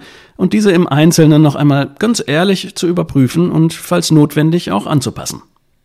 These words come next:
Damit das gut gelingt, sind die folgenden drei Punkte wichtig. Erstens,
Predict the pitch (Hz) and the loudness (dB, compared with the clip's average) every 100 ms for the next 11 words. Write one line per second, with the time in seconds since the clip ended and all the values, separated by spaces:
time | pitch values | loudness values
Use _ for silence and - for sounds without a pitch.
0 | _ _ _ _ _ - - _ _ _ | _ _ _ _ _ -20 -20 _ _ _
1 | - 165 190 196 - 175 214 - 165 226 | -2 0 2 0 -2 -2 0 0 2 0
2 | 254 - 185 180 - 165 175 175 165 131 | -2 -2 -2 -2 0 0 2 2 2 0
3 | 113 127 - 123 113 123 98 - - - | -4 -4 -2 -2 0 -2 -4 -8 -14 -18
4 | _ _ _ _ _ - 147 170 - 254 | _ _ _ _ _ -6 -4 -2 -2 -4
5 | - | -4